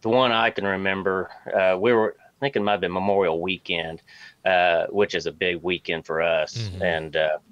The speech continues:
Speaker 1: it ended up being all day long. It was pretty busy. We were, uh, making a lot of arrests that day. And there was an agent that was working with me. He's actually my supervisor now, but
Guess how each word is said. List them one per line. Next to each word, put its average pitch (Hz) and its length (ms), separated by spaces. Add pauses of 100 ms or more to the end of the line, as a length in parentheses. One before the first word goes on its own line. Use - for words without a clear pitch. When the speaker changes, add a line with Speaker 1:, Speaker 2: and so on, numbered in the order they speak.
(280)
Speaker 1:
it 131 160
ended 123 300
up 117 260
being 113 360
all 107 160
day 101 160
long. 101 340
It 98 80
was 87 140
pretty 85 260
busy. 80 460
We 90 160
were, 82 260 (220)
uh, 78 320 (560)
making 92 280
a - 40
lot 87 260
of - 100
arrests 76 380
that 90 260
day. 87 260 (380)
And 95 160
there 113 100
was 110 160
an 107 80
agent 117 320
that 104 80
was 98 160
working 107 260
with 92 160
me. 95 80
He's 92 160
actually 95 280
my 85 80
supervisor 85 640
now, 87 320
but 85 240